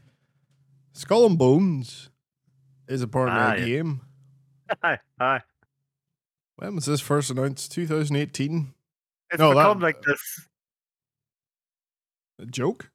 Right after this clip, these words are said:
Speaker 1: <laughs>
Speaker 2: Yeah, it's, it's become almost like this
Speaker 1: <laughs>
Speaker 2: mythical creature.
Speaker 1: Actually, two thousand eighteen was when this was supposed to come out.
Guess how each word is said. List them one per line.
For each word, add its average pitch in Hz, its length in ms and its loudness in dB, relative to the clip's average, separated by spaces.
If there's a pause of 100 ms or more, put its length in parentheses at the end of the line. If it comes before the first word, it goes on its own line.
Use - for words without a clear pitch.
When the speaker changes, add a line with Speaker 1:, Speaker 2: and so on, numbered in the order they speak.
Speaker 1:
<laughs> - 80 -20 (720)
Speaker 2:
Yeah, 190 220 4
it's, - 160 -6
it's 180 180 -14
become 214 320 -2
almost 139 240 2
like 135 140 4
this 117 300 -2
Speaker 1:
<laughs> - 40 -20
Speaker 2:
mythical 139 540 -2
creature. 151 680 -2 (1900)
Speaker 1:
Actually, 160 140 0
two 220 200 4
thousand 285 280 4
eighteen 180 380 4
was 143 200 2
when 135 180 -2
this 131 200 -2
was 139 120 0
supposed 135 260 -4
to - 80 -14
come 127 180 -4
out. 135 160 -4